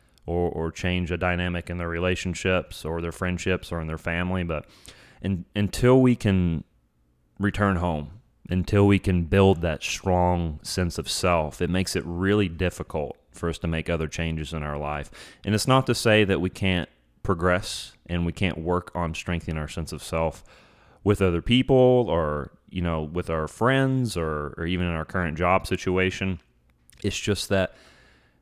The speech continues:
we've gotta stop focusing on everything in our outer world. We gotta stop focusing on other people. We gotta stop focusing on our problems. And you gotta look inward. And that's really the only way to change and to fix that. So, so my focus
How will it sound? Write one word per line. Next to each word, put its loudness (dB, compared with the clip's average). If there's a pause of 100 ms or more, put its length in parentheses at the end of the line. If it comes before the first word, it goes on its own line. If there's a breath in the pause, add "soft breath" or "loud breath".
(140)
we've -2
gotta 6
stop 2
focusing 2
on -2 (160)
everything 0
in -2
our 2
outer 2
world. -6 (200)
We -6
gotta 0
stop -4
focusing 0
on 0
other -2
people. -8 (300)
We -8
gotta -2
stop -2
focusing -2
on 0
our -2
problems. -6 (220)
And -2
you -4
gotta 2
look 0
inward. -2 (200)
And -4
that's -4
really 6
the -2
only -2
way -4 (100)
to -12
change -2
and -4
to -6
fix -4
that. -6
So, -2 (1300 loud breath)
so 0
my 8
focus 6